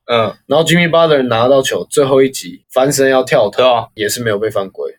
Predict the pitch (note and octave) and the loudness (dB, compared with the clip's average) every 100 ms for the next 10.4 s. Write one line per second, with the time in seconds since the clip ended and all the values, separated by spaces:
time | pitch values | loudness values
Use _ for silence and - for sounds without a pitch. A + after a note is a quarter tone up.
0 | _ A2+ A#2 A2+ A#2 G2 - G2 G2 F2+ | _ -4 -2 0 0 0 -4 -4 -6 -6
1 | - G2+ G#2 A2 G2 F#2+ E2+ - - - | -8 -8 -2 -2 -2 -8 -10 -10 -10 -4
2 | C#3 C#3+ F#3 F#3 B2 E3 D3+ C3 C3 A2+ | 0 2 2 2 0 0 0 0 0 -2
3 | E2 C2+ - - G#3+ G#3 G3+ A3 F#3+ D3 | -2 -4 -10 -6 0 4 4 4 2 2
4 | C#3+ - F3+ F#3 E3+ C3 G#2+ G#2+ G#2 - | 0 0 2 2 2 0 0 -4 -6 0
5 | G#3 G#3 E3 A#2+ D#3+ D3 C3+ A2+ A#2+ B2 | 2 2 0 0 2 2 0 -2 0 2
6 | A2 A#2+ F#2+ D#3+ E3+ D3+ C#3 C#3 A#2+ A#2+ | 0 -2 -2 0 2 2 2 2 2 2
7 | A2 G#2+ - _ - A#2 B2+ A#2+ A#2 G2+ | 2 0 -2 _ -8 -4 0 0 0 -2
8 | F2+ - B3 F3+ D#3+ F3 - C#3+ D#3+ D#3+ | -4 -2 2 4 4 2 -2 -2 0 2
9 | E3 C#3 - - E3+ B2+ A2 F2+ G2 A#2+ | 2 0 -4 -2 0 0 -2 0 0 -2
10 | - A#2+ G2 F#2 | 0 0 2 0